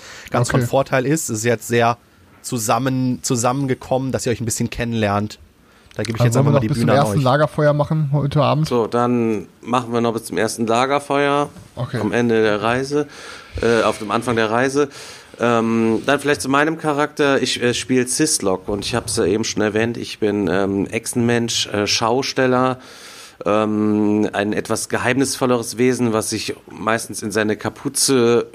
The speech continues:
Speaker 3: hüllt, weil die, ein Echsenmensch auch super selten ist. Ich hab außer mir noch nie jemanden in dieser Form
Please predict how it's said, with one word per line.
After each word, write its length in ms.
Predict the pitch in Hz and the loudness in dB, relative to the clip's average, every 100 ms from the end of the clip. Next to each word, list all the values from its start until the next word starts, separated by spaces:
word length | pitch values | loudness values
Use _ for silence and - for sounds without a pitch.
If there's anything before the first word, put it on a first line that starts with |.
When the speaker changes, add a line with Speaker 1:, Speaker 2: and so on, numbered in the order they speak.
| 104 | -2
Speaker 3:
hüllt, 460 | 117 123 120 - 98 | 2 2 2 -4 -2
weil 440 | 110 110 110 107 | 2 4 4 2
die, 160 | 95 104 104 104 90 67 - | 0 0 2 2 0 -4 -8
ein 180 | - 110 | -4 -2
Echsenmensch 640 | 117 - 117 107 107 - | -2 -2 0 0 0 -4
auch 180 | - 107 - - 98 | -2 -4 -6 -20 -20
super 300 | 107 101 113 | -14 -4 -2
selten 280 | 101 113 127 | 0 0 0
ist. 160 | 113 113 | 0 -2
Ich 60 | |
hab 100 | 113 | -2
außer 200 | 110 110 | -2 -2
mir 200 | 110 104 | 0 0
noch 200 | 104 104 | 0 0
nie 340 | 101 117 131 135 - - - - | 0 2 2 0 -8 -18 -20 -8
jemanden 400 | 110 127 127 123 | -2 2 2 0
in 140 | 120 113 | 0 0
dieser 200 | 113 117 | 0 -2
Form 540 | - 117 117 113 - | 0 0 2 0 -4